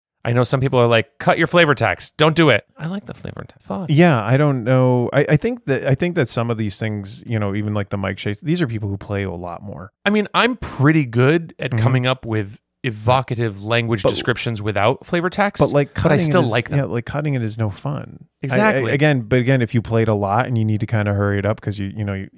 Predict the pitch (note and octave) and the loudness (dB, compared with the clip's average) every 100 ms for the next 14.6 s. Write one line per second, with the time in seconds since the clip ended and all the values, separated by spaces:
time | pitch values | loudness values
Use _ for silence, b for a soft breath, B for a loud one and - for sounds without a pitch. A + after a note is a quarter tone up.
0 | _ - C#3 B2 B2 A#2+ A#2+ A2 G#2 - | _ -10 -2 -2 0 0 0 0 -2 -10
1 | b b b b D3+ C#3+ A2+ D3 D3+ C3+ | b b b b 2 2 2 2 4 6
2 | A#2+ B2 B2 A#2 A2+ - A2+ G#2+ A2 G#2 | 6 4 2 2 2 0 -2 0 0 -2
3 | G#2 G#2 G#2+ G#2+ G#2 G2 - G#2 G2 A2 | -2 -2 -2 -2 -2 -4 -4 -4 -2 -2
4 | G2+ G2+ G2+ G#2 G#2+ G2+ G#2 G2 G2 - | -2 -2 0 0 2 2 2 0 -4 -4
5 | G#2+ G#2 G#2 F#2+ F#2+ F#2+ F#2+ - F#2+ F#2 | -6 -4 -4 -4 -6 -6 -6 -8 -8 -8
6 | - F#2 F2+ - G2 F#2+ F#2 F2+ F2+ F2+ | -10 -12 -12 -8 -6 -4 -4 -6 -6 -8
7 | F#2 F2+ G2+ F#2+ G2+ G#2 A#2+ - - - | -8 -8 -4 -2 -2 -6 -12 -18 -20 0
8 | C3 C3+ C#3 C3+ A#2+ A2 G#2+ G2+ G#2 G2 | 2 4 4 2 0 -2 -2 -4 -6 -6
9 | G2 - G2 F#2+ G2 G2 F#2 - F#2+ F2+ | -8 -8 -10 -8 -8 -8 -10 -14 -14 -10
10 | F#2 - - - A#2 A2+ G#2 G2+ G2 G2+ | -10 -12 -14 -8 -4 -2 -2 -4 -4 -6
11 | - G#2 F#2+ B2+ C3 - _ - - G2 | -8 -10 -8 -4 -4 -6 _ -12 -8 -4
12 | A#2 A#2 - - - G2+ _ - A2 A#2 | 0 -2 -2 -10 -10 -12 _ -12 -8 -6
13 | B2+ A#2+ B2 C#3 - C#3+ - G#2+ C#3+ - | -6 -8 -8 -8 -8 -10 -10 -10 -12 -10
14 | G2 F#2 F2+ G2+ F3 | -12 -12 -12 -10 -12